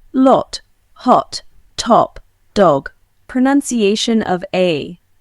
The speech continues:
In American English, the letter A is flat, while in British English, it is bored.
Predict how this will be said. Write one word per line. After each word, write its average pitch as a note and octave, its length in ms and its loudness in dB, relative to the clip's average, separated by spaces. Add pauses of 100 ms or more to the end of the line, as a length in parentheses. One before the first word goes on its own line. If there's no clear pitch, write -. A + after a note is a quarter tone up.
(1040)
In C4+ 140 4
American D#4+ 540 4
English, E3 720 -4 (360)
the G3 140 0
letter A#3+ 440 4
A G3+ 340 2 (100)
is F#3 200 -2
flat, D3+ 600 -2 (460)
while F#3+ 240 4
in F#3+ 180 0
British B3+ 400 0
English, F3+ 640 -6
it F#3+ 120 -4
is F3+ 120 0
bored. F3 480 -4